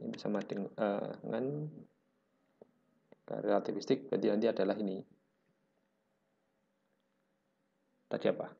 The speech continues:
Setengah kali. Berarti yang mengalami pemendekan itu adalah pada arah alasnya kalikan tingginya. Ini ya, tinggi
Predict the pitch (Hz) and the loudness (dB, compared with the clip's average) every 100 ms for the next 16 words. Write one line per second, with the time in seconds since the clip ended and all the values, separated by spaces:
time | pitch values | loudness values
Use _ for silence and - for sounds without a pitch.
0 | _ - - 98 98 143 202 - - - | _ -12 -2 2 4 2 0 -6 -18 -2
1 | 92 85 98 147 - - - _ _ _ | 0 4 4 2 0 -10 -18 _ _ _
2 | _ _ _ _ _ _ _ - 101 117 | _ _ _ _ _ _ _ -2 8 8
3 | 113 113 110 113 110 113 113 113 113 113 | 8 6 6 6 8 8 8 6 4 2
4 | - 110 107 107 107 127 101 98 101 107 | 4 6 8 6 6 8 8 8 0 4
5 | 120 107 110 107 101 98 98 98 - 98 | 4 6 4 4 6 6 4 2 0 2
6 | 95 - - - 101 139 117 104 104 104 | 2 2 -4 0 0 0 0 0 2 2
7 | 95 98 92 90 87 85 - - - _ | 2 -2 -2 -2 -4 -6 -12 -20 -20 _
8 | _ _ - _ _ _ _ _ _ _ | _ _ -20 _ _ _ _ _ _ _
9 | - 95 92 120 - - 101 98 98 95 | -8 -4 -2 -4 -6 -4 -2 2 2 0